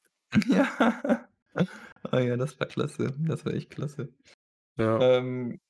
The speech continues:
Speaker 1: ja, ansonsten, ähm, weiß nicht, hast du zu den einzelnen Charakteren noch was?
Speaker 2: Ähm, sonst, ich weiß nicht, wir können ja jetzt mal außerhalb des Hecks weitermachen.
Speaker 1: Hätte ich auch gesagt.
Speaker 2: Ja.
Speaker 1: Ähm,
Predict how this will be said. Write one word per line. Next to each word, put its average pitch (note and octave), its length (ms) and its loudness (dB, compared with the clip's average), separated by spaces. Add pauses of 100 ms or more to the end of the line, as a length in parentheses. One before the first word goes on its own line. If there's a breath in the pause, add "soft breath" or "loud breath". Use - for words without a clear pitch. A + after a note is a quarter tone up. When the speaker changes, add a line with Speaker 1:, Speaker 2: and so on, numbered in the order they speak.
(260)
Speaker 1:
ja, A#2+ 300 2
ansonsten, D#3+ 800 -2
ähm, B2+ 560 2
weiß B2+ 160 0
nicht, A#2 320 -2 (260)
hast - 220 0
du C#3 60 -2
zu - 160 -6
den B2 120 0
einzelnen C3 280 0
Charakteren C3+ 480 -2
noch F3+ 200 -2
was? - 260 -4 (1160)
Speaker 2:
Ähm, A2+ 500 4
sonst, B2 680 0 (720)
ich - 200 -8
weiß A2+ 260 2
nicht, A2+ 400 -2
wir A#2+ 120 2
können B2 220 4
ja A#2+ 120 6
jetzt A#2+ 260 4
mal A#2 200 6
außerhalb A2+ 440 4
des - 200 -2
Hecks - 280 -2
weitermachen. A2+ 680 2 (520)
Speaker 1:
Hätte C3 180 2
ich A#2+ 100 -2
auch A#2 120 -2
gesagt. A#2 420 -2 (680)
Speaker 2:
Ja. A2 300 2
Speaker 1:
Ähm, B2 360 -2